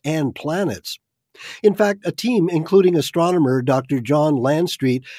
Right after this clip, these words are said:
has identified a nearby white dwarf that seems to be in mid-meal. It has what appears to be the scar of a recently consumed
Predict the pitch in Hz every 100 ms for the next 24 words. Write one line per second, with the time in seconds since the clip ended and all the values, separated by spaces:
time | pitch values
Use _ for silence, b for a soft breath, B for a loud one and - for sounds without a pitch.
0 | - 175 190 180 190 269 - 170 151 139
1 | 135 185 170 165 151 131 147 135 98 143
2 | 170 143 - _ _ 160 - 208 254 156
3 | 127 127 131 123 156 147 123 185 240 92
4 | - _ _ _ _ B B B 240 240
5 | 208 135 143 143 147 143 190 196 196 175
6 | 160 160 131 113 - 160 185 202 190 160
7 | 120 117 123 202 220 202 202 - 160 -
8 | 165 151